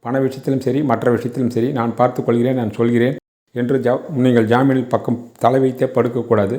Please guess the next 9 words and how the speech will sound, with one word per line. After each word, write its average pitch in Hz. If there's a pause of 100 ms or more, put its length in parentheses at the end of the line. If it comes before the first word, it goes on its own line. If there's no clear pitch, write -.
எந்த 131
வார்த்தையாக 135
இருந்தாலும் 120
நிதானமும் 127
அன்பாகவும் 123
பொறுமையாகவும் 123
நீங்கள் 110
பேச 120
வேண்டும். 107